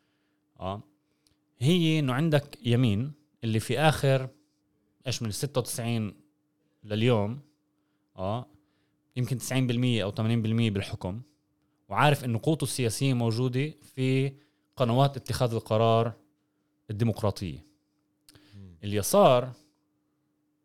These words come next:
Speaker 1: آه، يعني تعال نقول ميرتس وما بعد، يعني يسار، آه، العمل،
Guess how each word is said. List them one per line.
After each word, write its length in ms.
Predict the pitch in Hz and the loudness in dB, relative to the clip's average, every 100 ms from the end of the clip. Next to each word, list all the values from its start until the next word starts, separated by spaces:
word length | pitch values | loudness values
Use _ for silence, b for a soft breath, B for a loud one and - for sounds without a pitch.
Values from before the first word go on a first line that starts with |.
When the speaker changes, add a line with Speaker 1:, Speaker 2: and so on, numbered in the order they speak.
| _ _ _ | _ _ _
Speaker 1:
آه، 360 | 101 101 98 95 | -10 -6 -4 -4
يعني 240 | 95 87 92 | -6 -6 -6
تعال 180 | 107 107 | -6 -4
نقول 380 | 117 110 107 - | -2 -2 -4 -8
ميرتس 440 | 110 123 123 113 | -4 0 2 0
وما 160 | 113 101 | -2 0
بعد، 320 | 104 113 85 | 4 4 2
يعني 260 | 87 85 90 | -4 -6 -6
يسار، 600 | 90 - 131 120 120 113 | -4 2 6 6 6 2
آه، 500 | 104 104 101 92 - | -2 -4 -4 -6 -6
العمل، 920 | 90 90 135 135 127 123 120 107 98 | -8 2 6 8 8 6 2 -2 -6